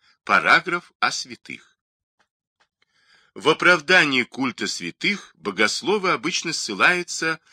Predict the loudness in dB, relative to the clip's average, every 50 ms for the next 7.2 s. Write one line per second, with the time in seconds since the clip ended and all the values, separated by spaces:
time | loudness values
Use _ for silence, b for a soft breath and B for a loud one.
0 | b b b -8 -6 -6 -4 -4 -6 -8 -8 -8 -6 -4 -2 -2 -2 -4 _ -6
1 | -4 -4 -4 -6 -6 -8 -8 -8 -4 -4 -4 -4 -2 0 -2 -2 -2 -2 _ -10
2 | -10 -8 -6 -4 -4 -4 -4 -6 -8 -8 -8 -8 -8 -8 -8 -8 -8 -10 -12 -10
3 | -6 -6 -4 -4 -4 -8 -12 -14 _ _ _ _ _ _ b b b b b b
4 | b -6 -2 -2 -2 -2 0 4 4 6 6 4 2 -2 -4 -4 -4 -6 B B
5 | B B B B B B B 4 4 4 4 2 0 -2 -2 0 -2 -2 -6 -8
6 | -8 -8 -8 -8 -8 -12 -20 -14 _ 0 4 6 6 4 4 0 -4 -4 -2 -2
7 | -4 -4 -8 -14